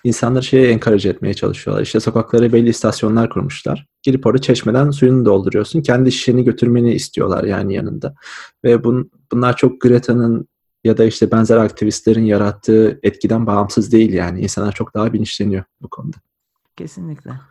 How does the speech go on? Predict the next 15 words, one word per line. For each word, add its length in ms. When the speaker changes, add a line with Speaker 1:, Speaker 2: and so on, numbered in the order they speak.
Speaker 2:
Zamanımız 520
da 60
azalmışken 840
Brexit'e 480
geçelim 460
yavaş 380
yavaş. 200
Greta'da 720
bayağı 460
bir 80
konuştuk. 720
Speaker 1:
Abi 240
orada 280
hemen 380
kısaca 600